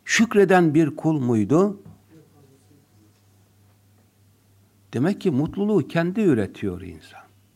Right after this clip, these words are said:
İslam ona çokça yardım ediyor. Sabır diyor, af diyor, imtihan diyor, ıı, unut diyor,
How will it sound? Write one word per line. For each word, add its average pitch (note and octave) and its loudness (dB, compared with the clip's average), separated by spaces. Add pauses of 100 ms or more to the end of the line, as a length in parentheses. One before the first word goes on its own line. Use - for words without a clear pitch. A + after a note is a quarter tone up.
(1000)
İslam G#3+ 2 (420)
ona G3+ 2
çokça A#3 0
yardım D#3 4
ediyor. F2+ -8 (160)
Sabır E3 2
diyor, F3+ 2
af F3+ 2
diyor, E3+ 2 (120)
imtihan E3+ 0
diyor, E3+ 2 (600)
ıı, - -8 (560)
unut F3 0
diyor, E3 0